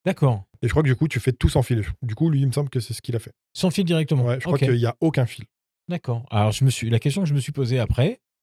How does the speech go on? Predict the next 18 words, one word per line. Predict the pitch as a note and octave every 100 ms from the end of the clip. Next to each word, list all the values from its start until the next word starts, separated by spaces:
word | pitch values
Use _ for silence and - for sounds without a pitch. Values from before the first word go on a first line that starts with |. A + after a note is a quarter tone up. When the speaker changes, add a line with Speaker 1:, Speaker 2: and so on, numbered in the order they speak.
| _ _ _
Speaker 1:
c'est | - A#2+ B2 -
est-ce | C3 -
que | - D#3+ D3+ - _ _ -
si | -
je | G#2+
branche | G#2+ D3 E3
mon |
téléphone | C#3+ A#2+ - B2
Android | A2+ A2 A2
sur | -
mes | G#2+ G2
lunettes | G2+ G#2+ G#2
avec | F2+ F2
D | F#2+
J | F#2+ F2+
I |
Fly | - D3 G#3 -
Speaker 2:
Mhm. | A2